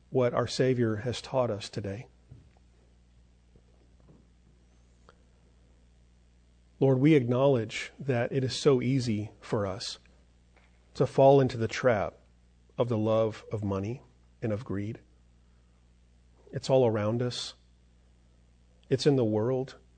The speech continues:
It's part of the American dream, the American way of life,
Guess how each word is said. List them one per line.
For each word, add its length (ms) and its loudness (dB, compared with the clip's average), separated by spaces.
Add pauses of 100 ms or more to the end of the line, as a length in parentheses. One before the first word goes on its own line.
(1700)
It's 120 -16
part 240 2
of 100 2
the 100 2
American 460 -2
dream, 540 -2
the 100 -4
American 420 -2
way 140 -4
of 140 -6
life, 520 -10